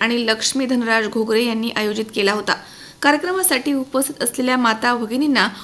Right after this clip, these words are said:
वाढदिवसाच्या निमित्तानं साडी, भेटवस्तू देऊन त्यांचा सत्कार करण्यात आला.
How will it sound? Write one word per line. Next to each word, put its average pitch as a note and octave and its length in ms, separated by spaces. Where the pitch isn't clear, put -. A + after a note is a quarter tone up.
वाढदिवसाच्या D4+ 540
निमित्तानं C4+ 520
साडी, C4 360
भेटवस्तू C4 680
देऊन A#3 300
त्यांचा G#3+ 420
सत्कार A#3 300
करण्यात G3 360
आला. F#3 120